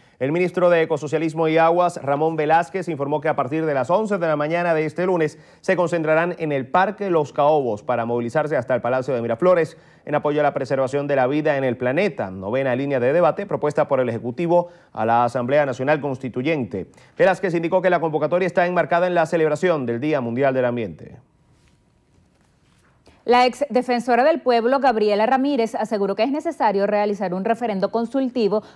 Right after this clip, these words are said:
Speaker 2: para conocer si los ciudadanos respaldan o no una Asamblea Nacional Constituyente. Ramírez criticó la actuación del Tribunal Supremo de Justicia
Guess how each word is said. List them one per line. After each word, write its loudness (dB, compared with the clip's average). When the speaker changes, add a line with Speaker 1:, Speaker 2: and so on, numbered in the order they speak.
Speaker 2:
para 2
conocer 0
si -4
los 2
ciudadanos 0
respaldan -2
o 4
no -2
una 4
Asamblea 0
Nacional -2
Constituyente. -2
Ramírez 2
criticó 2
la 4
actuación 0
del 2
Tribunal 0
Supremo -2
de 0
Justicia 0